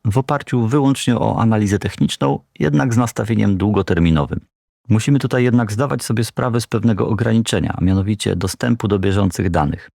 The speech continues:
Modele sztucznej inteligencji zostały co prawda wykarmione całą dostępną ludzkości wiedzą, więc zapytane o cokolwiek mogą udzielić naprawdę wyczerpujących odpowiedzi. Ale nie jest to w rzeczywistości wiedza aktualizowana na żywo.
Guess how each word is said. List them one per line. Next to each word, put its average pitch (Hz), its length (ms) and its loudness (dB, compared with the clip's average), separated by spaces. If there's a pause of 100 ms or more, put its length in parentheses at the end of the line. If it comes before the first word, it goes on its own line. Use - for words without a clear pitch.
(100)
Modele 120 420 0
sztucznej - 400 -4
inteligencji 98 680 0
zostały 95 380 -2
co - 140 -4
prawda 98 340 0
wykarmione 95 560 0
całą 113 460 0
dostępną 101 540 -2
ludzkości 95 540 -2
wiedzą, 98 440 2
więc 98 380 -2
zapytane 110 440 0
o 110 60 -2
cokolwiek 92 600 -2
mogą 87 220 2
udzielić 90 500 0
naprawdę 104 440 0
wyczerpujących 95 680 -2
odpowiedzi. 80 540 -2 (240)
Ale 113 200 2
nie 151 100 4
jest 135 140 0
to 117 100 -4
w 107 40 -2
rzeczywistości 104 800 -2
wiedza 117 280 0
aktualizowana 110 720 0
na 113 120 2
żywo. 95 360 0